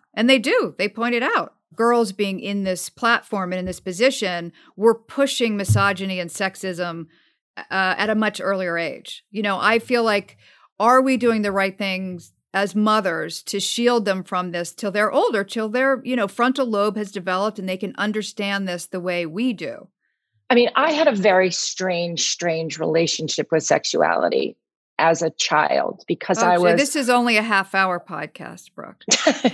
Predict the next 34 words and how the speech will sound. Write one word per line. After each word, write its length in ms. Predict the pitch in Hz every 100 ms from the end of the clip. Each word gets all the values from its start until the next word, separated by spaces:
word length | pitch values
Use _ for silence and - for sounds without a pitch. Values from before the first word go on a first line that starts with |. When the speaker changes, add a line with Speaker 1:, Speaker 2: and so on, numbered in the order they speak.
| - -
Speaker 2:
<laughs> 100 | 247 - - - - - - - - -
But 220 | 240 - -
it's 200 | 247 -
hard 320 | - 262 269
for 100 | 277
me 160 | 247 226
to 100 | 214
tell 200 | 226 208
my 180 | 202 196
kid, 180 | - -
talk 240 | - 202
to 80 | -
my 120 | 202
kids 260 | 202 349 -
about 260 | 226 - -
this 120 | 208
Speaker 1:
Well, 200 | 247 247
this 140 | 320
is 60 | 370
Speaker 2:
because 160 | 302
Speaker 1:
why 240 | 269 262 254
you're 380 | 247 247 247 247
an 160 | 226
interesting 460 | 233 233 233 254 254
guest, 400 | 440 359 196 -
because 320 | 196 226 208
you 100 | 233
were 120 | 262
so 280 | 247 240 247
sexualized 760 | 247 233 220 - 185 185 175 -
as 140 | 185
a 60 | 190
young 260 | 185 180
girl, 500 | 175 254 208 147 180